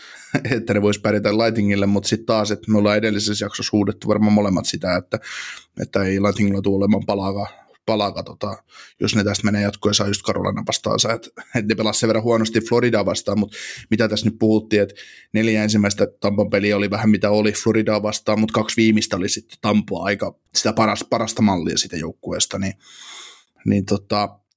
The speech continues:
kun Carolinalla on just se, mitä säkin tuossa sanoit, että tuppaavat jäämään, ajautumaan vähän laidulle pyörimään, niin mitä se joukkueen pitää tehdä, että ne pääsee murtautumaan tuonne Lightningin keskustaan, jo-, jo-, jota Lightning osaa puolustaa aika hyvin?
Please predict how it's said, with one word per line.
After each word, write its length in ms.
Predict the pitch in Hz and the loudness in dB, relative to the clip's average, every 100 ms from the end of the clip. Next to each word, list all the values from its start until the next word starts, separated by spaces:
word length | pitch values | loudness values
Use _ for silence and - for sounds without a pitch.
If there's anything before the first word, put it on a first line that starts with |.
| _ | _
kun 120 | - 127 | -2 2
Carolinalla 520 | 156 160 143 131 127 | 4 4 4 4 4
on 60 | |
just 180 | 139 135 | 4 2
se, 160 | 131 123 - - - - | 0 -2 -6 -14 -8 -2
mitä 160 | 113 | 0
säkin 460 | 110 110 110 110 - _ | 2 2 2 0 -2 _
tuossa 240 | 107 - | -4 -2
sanoit, 400 | - 135 139 110 | 0 2 2 0
että 320 | 104 - 113 - _ _ - | -2 0 -2 -2 _ _ -4
tuppaavat 460 | - 110 113 107 107 | 0 0 0 -2 2
jäämään, 360 | 110 107 110 110 - - - _ - | 2 2 0 -2 -8 -20 -20 _ -8
ajautumaan 500 | - 117 110 110 107 | 0 2 2 4 2
vähän 180 | 110 113 | 2 2
laidulle 300 | 113 113 107 110 | 2 2 2 2
pyörimään, 480 | 113 113 110 110 110 | 2 2 2 2 4
niin 240 | 110 110 - _ | 2 -2 -16 _
mitä 160 | _ 247 | _ -2
se 100 | 143 | 2
joukkueen 380 | 139 151 143 120 | 2 2 2 2
pitää 140 | 123 | 0
tehdä, 320 | 127 185 110 | 0 0 -2
että 120 | 98 | -2
ne 60 | 110 | -2
pääsee 260 | 117 113 113 | -2 0 2
murtautumaan 540 | 131 135 98 87 95 | 2 2 -2 -6 -8
tuonne 260 | 107 101 101 | -8 -2 -2
Lightningin 340 | 104 104 101 | 0 0 0
keskustaan, 460 | 92 - - - 104 | 0 -2 -4 -2 0
jo-, 140 | 104 - | 0 2
jo-, 240 | 110 107 110 | 2 2 -2
jota 280 | 107 113 | -4 0
Lightning 260 | 110 110 110 | 0 4 2
osaa 200 | 110 110 | 4 0
puolustaa 400 | - 85 - - | -2 -6 -8 -10
aika 140 | - 117 | -10 -8
hyvin? 160 | - | -8